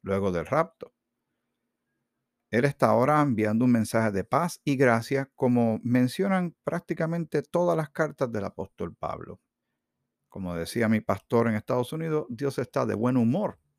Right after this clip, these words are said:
Y este es el momento de salvación. Cuando una persona cree, entonces muchas cosas se mueven, muchas piezas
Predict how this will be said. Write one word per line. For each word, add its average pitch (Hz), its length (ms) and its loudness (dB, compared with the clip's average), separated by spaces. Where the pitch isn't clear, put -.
Y 110 160 0
este 202 260 -4
es 190 60 0
el 165 60 0
momento 117 520 2
de 92 80 -2
salvación. 85 800 -8
Cuando 147 300 2
una 202 160 2
persona 190 380 0
cree, 151 260 0
entonces 156 840 -2
muchas 170 720 -2
cosas - 380 -4
se - 120 -8
mueven, 98 360 -4
muchas 113 280 -2
piezas 131 600 -4